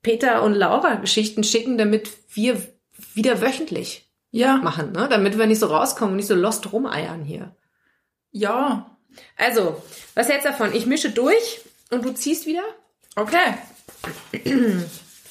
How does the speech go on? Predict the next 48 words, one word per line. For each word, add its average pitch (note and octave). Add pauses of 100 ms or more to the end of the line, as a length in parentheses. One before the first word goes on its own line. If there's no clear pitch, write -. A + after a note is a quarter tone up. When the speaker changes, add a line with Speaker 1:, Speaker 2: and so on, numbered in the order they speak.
(260)
Speaker 1:
Wir G#3+
haben G#3+
noch A#3
immer C4+
die C4
gleiche G3+
Anzahl, B3
also G3
wir G#3+
haben A3
so A#3
wie, G#3+ (160)
wie G#3+
letztes G3+
Mal, B3 (320)
wir G3
haben, -
ist -
nix, B3+
eigentlich A#3+
nichts C4
Neues B3
dazugekommen, E3+
ne? E3+
Speaker 2:
Na? F#3 (380)
Speaker 1:
So, E3
dann F#3
gucken B3+
wir F#3+
mal, F#3
was F#3
es F#3
wird. A3
Fünf - (360)
haben G#3+
wir G3+
zur G3+
Auswahl. F3
Speaker 2:
Ich A3
nehm A#3+
die A#3
goldene A3
Mitte. A#3
Speaker 1:
Die F3
goldene A#3
Mitte. F3+ (420)
Speaker 2:
Monster G3+
Peter. D#3+